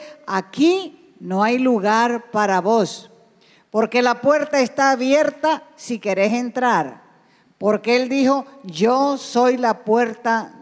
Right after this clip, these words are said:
de las ovejas. El que por mí entrare será salvo".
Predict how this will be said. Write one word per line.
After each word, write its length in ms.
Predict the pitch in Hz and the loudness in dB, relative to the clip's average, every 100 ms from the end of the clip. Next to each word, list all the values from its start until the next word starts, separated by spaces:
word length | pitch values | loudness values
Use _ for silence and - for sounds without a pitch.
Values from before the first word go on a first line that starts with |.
| 170 | -6
de 140 | 208 | -4
las 200 | 208 196 | -2 -2
ovejas. 840 | 185 196 180 156 151 120 113 - - _ _ - _ - | -2 -2 -2 -4 -8 -12 -18 -20 -20 _ _ -20 _ -6
El 180 | 185 | -6
que 140 | - 214 | -4 -6
por 280 | 196 208 208 | -2 -2 0
mí 200 | 233 262 | 0 0
entrare 920 | 254 233 233 214 190 175 170 180 196 _ - | -4 -6 -2 0 0 0 -4 -6 -10 _ -20
será 760 | - 196 175 185 220 247 - _ | -8 -2 0 0 0 -2 -10 _
salvo". 680 | - - 220 202 165 135 131 | -20 -8 -2 -2 -4 -10 -16